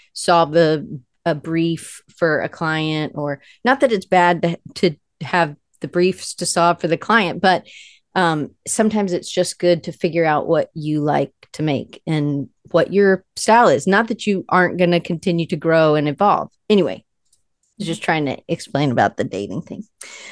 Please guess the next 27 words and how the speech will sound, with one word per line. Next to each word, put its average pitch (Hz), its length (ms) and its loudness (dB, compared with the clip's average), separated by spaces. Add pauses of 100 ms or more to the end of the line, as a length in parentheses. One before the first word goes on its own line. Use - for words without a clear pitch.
(120)
Um, 190 480 6 (320)
okay, 220 240 4
so 214 440 2 (340)
in, 320 380 4 (200)
in 269 240 6
this, 190 240 2
and 247 100 0
this 349 120 -2
playground 190 640 4
one, 165 240 0
I 170 80 0
think 180 200 -2
is 170 100 -2
a 170 60 -2
great 170 240 4
example 160 440 -2
of 151 380 2
this 151 340 -2
next 160 240 -6
question. 170 480 -2 (380)
Um, 175 260 4 (100)
a 202 60 2
creative 240 560 2
challenge. 151 580 -4
What 254 200 4
has 339 200 2
been, 196 500 2